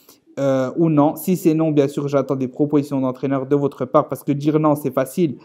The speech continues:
Si on me dit, euh, « On va ramener Mourinho, on vire Lucas Alcaraz », moi aussi, je vous dis oui.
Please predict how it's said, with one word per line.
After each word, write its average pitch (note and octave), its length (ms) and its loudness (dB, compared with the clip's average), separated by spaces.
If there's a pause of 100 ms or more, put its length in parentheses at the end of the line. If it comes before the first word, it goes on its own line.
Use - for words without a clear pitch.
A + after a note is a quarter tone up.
(220)
Si D3 280 2
on C#3 100 4
me D3 80 2
dit, D#3 300 6
euh, « C#3 420 8
On C#3 80 2
va C#3+ 120 6
ramener D3 280 4
Mourinho, D3+ 460 4
on D3+ 160 4
vire C#3+ 180 4
Lucas C#3 300 -2
Alcaraz », C3+ 440 0
moi C#3 120 0
aussi, D3 260 -2
je C#3+ 60 -8
vous C#3 100 -2
dis C#3 220 -2
oui. C3 180 -4